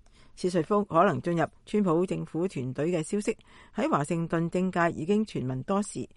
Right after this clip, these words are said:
原本有預測佢嘅新任命可能趕上川普總統嘅亞洲之行，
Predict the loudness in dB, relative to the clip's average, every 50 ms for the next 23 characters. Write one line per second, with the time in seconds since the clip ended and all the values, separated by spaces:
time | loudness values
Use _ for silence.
0 | -20 -20 -20 -20 -20 -12 -6 -4 -4 -4 -2 -2 -2 0 0 0 2 0 0 0
1 | -2 -6 -2 0 2 2 0 0 -4 -20 -12 -6 -4 -2 0 0 0 0 0 2
2 | 2 2 2 2 2 0 0 -2 0 0 2 2 2 2 0 -2 -4 -2 -2 -2
3 | -2 0 -2 -2 -2 -2 -2 -2 0 0 -2 -2 -2 -2 -2 -2 -2 -2 0 0
4 | -2 -2 -2 -4 -4 -4 -2 -2 -2 -4 -4 -2 -2 -2 -2 -2 -4